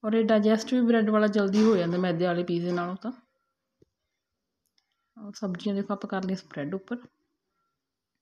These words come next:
ਸਬਜ਼ੀਆਂ spread ਕਰਨ ਤੋਂ ਬਾਅਦ ਆਪਾਂ ਉੱਪਰ ਲਗਾ ਦਾਂਗੇ cheese। ਇਹ ਜਿਹੜੀ ਮੈਂ cheese use ਕਰ ਰਹੀ ਹਾਂ ਇਹ frozen cheese ਹੈ ਇਹ।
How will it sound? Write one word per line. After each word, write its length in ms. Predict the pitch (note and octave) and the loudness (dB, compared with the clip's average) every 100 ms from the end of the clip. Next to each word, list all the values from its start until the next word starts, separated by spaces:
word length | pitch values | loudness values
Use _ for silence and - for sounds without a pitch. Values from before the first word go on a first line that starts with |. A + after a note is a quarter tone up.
| _ _ _ _ _ _ - - _ - G#3+ | _ _ _ _ _ _ -10 -10 _ -12 -6
ਸਬਜ਼ੀਆਂ 300 | G3 G#3+ G#3+ | -4 -2 -2
spread 260 | - G3 G3 | -2 -4 -2
ਕਰਨ 200 | G3+ G3+ | -2 -2
ਤੋਂ 100 | G3 | -2
ਬਾਅਦ 140 | G#3 | 0
ਆਪਾਂ 200 | A3 G#3 | 0 -4
ਉੱਪਰ 180 | G3+ G3 | -4 -2
ਲਗਾ 200 | F#3+ F3+ | 0 0
ਦਾਂਗੇ 200 | F#3+ G3 | -2 -4
cheese। 340 | - E3+ G3+ - - - _ _ _ _ _ _ _ _ _ _ _ _ _ _ _ _ - | -4 -6 -6 -10 -16 -18 _ _ _ _ _ _ _ _ _ _ _ _ _ _ _ _ -6
ਇਹ 60 | A3 | 0
ਜਿਹੜੀ 160 | A3 | 4
ਮੈਂ 100 | A#3 A#3+ | 4 4
cheese 260 | A#3+ A#3 - | 2 2 0
use 180 | A#3 - | -2 0
ਕਰ 200 | A#3 G3+ | 0 2
ਰਹੀ 120 | G3+ | 2
ਹਾਂ 60 | G#3+ | 0
ਇਹ 60 | |
frozen 460 | A3 G#3+ F#3 G#3 G#3+ | 2 2 4 2 0
cheese 320 | G#3+ G#3 G#3+ | 0 -2 -2
ਹੈ 60 | F#3 | -4
ਇਹ। 200 | F#3+ | -4